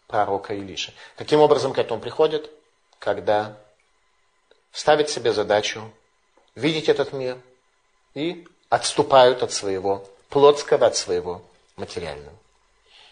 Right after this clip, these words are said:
Осада Шамрона. Конец шестой главы. И было после,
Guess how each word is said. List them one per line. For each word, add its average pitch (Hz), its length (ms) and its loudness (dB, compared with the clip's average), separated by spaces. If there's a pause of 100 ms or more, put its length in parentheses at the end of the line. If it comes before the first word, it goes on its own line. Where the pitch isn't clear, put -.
(1600)
Осада 175 380 4
Шамрона. 139 460 4 (2000)
Конец 147 560 4
шестой 120 640 0
главы. 110 400 -2 (1600)
И 139 80 0
было 202 240 10
после, 180 480 2